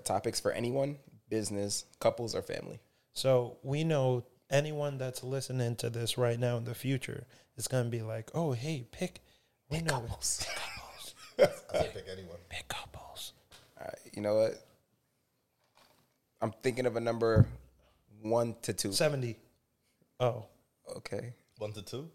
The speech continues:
Speaker 1: Yeah.
Speaker 2: <laughs> Wait, what?
Speaker 1: One or two? Wh-, which number?
Speaker 3: Uh,
Speaker 2: Uh,
Speaker 3: one.
Speaker 2: one and a half.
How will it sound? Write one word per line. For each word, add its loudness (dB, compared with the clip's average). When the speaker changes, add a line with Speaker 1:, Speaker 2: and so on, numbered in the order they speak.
Speaker 1:
Yeah. 0
Speaker 2:
<laughs> -20
Wait, 6
what? -2
Speaker 1:
One 4
or 6
two? 2
Wh-, -4
which 0
number? 0
Speaker 3:
Uh, -8
Speaker 2:
Uh, 0
Speaker 3:
one. -8
Speaker 2:
one 4
and 0
a -2
half. -4